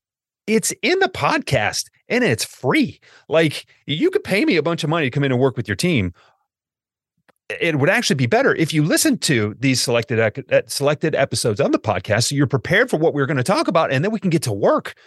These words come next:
Like, how about that?" And I don't know if that's just counterculture to what we do or what, but I get a lot of raised eyebrows and I get a lot of, "Wow, that sounds like a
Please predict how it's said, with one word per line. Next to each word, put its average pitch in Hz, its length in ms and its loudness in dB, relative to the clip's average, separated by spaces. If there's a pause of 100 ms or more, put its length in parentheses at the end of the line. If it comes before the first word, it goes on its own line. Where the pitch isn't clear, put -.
(160)
Like, 127 120 0
how 175 80 0
about 208 260 -2
that?" 175 460 -2 (400)
And 127 360 0 (1200)
I 147 80 0
don't 170 120 2
know 147 120 2
if 135 100 -2
that's 131 340 0
just - 260 0 (120)
counterculture 151 760 0
to 139 260 0
what 123 280 0
we 151 200 2
do 131 300 0
or 113 200 0
what, 160 180 2
but 143 80 0
I - 60 4
get 127 240 -2
a 113 100 0
lot 120 200 2
of 143 80 4
raised 127 260 0
eyebrows 143 480 0
and 113 60 -4
I 104 60 -2
get 113 120 -4
a 117 60 2
lot 123 160 2
of, - 100 -2
"Wow, 117 320 -2
that 117 180 2
sounds 151 200 0
like 101 100 2
a 85 120 4